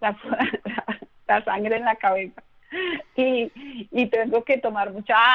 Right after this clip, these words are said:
agua y tengo que hacer de todo para que me pase. Pero cuando ya logré perdonar, hice ese proceso, me identifiqué con sus emociones, la puse en perspectiva, pues respondí bien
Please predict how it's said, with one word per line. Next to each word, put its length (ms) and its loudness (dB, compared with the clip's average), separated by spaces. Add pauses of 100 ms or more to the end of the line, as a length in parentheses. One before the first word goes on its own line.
agua 180 -4
y 40 -10
tengo 240 -12
que 80 -8
hacer 240 -8
de 140 -6
todo 220 -6
para 140 -12
que 60 -14
me 120 -14
pase. 220 -8 (160)
Pero 180 -8
cuando 240 -10
ya 160 -4 (460)
logré 400 -4
perdonar, 880 -6
hice 240 -14
ese 160 -8
proceso, 840 -6 (160)
me 220 -4
identifiqué 580 -6
con 220 -4
sus 180 -8
emociones, 800 0 (420)
la 140 2
puse 220 -4
en 80 4
perspectiva, 560 -2
pues 120 0
respondí 480 2
bien 260 4